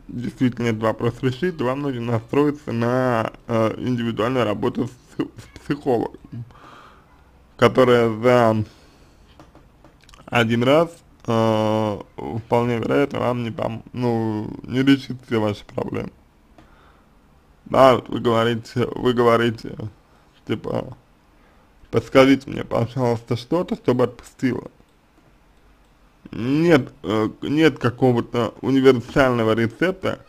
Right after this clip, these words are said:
который можно было бы вам подсказать, и вот, э, сделав это, сразу,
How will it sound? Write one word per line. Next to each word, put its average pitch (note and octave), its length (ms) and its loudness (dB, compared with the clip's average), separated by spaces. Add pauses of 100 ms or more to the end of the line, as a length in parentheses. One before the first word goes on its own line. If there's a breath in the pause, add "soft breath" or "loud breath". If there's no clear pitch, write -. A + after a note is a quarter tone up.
(120)
который A#2+ 340 0
можно B2+ 340 -2
было B2 260 0
бы A2 160 -6
вам A#2+ 300 -2 (500)
подсказать, D#3 560 -2 (100)
и - 180 -6
вот, A2+ 180 -4 (960 soft breath)
э, G#2+ 880 -4
сделав B2 600 4
это, C#3+ 320 -2
сразу, B2 440 -2